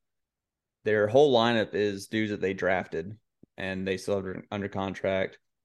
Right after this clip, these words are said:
They had a hole at second base. They brought in Adam Frazier, plugged a hole. They had a hole in their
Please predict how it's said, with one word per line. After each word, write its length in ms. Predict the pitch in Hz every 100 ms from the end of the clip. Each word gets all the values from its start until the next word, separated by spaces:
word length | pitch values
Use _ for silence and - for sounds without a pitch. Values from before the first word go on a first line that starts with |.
| _ -
They 100 | 101
had 160 | 104
a 120 | 113 123
hole 240 | 120 120
at 60 | -
second 320 | 120 117 110
base. 380 | 117 117 120 -
They 100 | 101
brought 220 | 95 104
in 80 | 104
Adam 200 | 107 110
Frazier, 480 | 95 90 - - - -
plugged 220 | 107 98
a 40 | 98
hole. 340 | 92 92 - _ _ _ _ -
They 180 | 98 101
had 200 | 101 101
a 80 | 104
hole 640 | 107 110 110 107 107 - 101
in 200 | 104 104
their 640 | 104 104 101 101 101